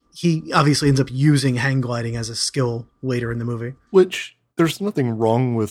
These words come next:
Speaker 2: foreshadowing, but hang gliding is kind of one of the more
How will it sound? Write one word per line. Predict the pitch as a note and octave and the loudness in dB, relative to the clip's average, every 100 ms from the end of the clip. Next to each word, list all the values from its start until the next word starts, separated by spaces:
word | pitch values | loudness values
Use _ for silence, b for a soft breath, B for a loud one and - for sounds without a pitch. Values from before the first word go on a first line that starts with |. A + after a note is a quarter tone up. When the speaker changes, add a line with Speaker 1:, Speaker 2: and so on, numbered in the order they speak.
| - | -6
Speaker 2:
foreshadowing, | - B2 B2+ C#3+ D3 D#3+ D#3+ - _ _ - | -2 -2 2 2 2 2 -2 -8 _ _ -8
but | C3 C3+ - _ | 2 2 2 _
hang | - - C#3+ | -16 -2 0
gliding | C#3 C#3 B2 B2 | 2 2 2 0
is | A2+ | -2
kind | - B2+ A#2 | -4 -2 -2
of | A2 A2+ _ - | -4 -8 _ -14
one | C3 A#2+ | -4 -2
of | G#2+ | -2
the | A2 | -2
more | A2+ G#2 | 0 -2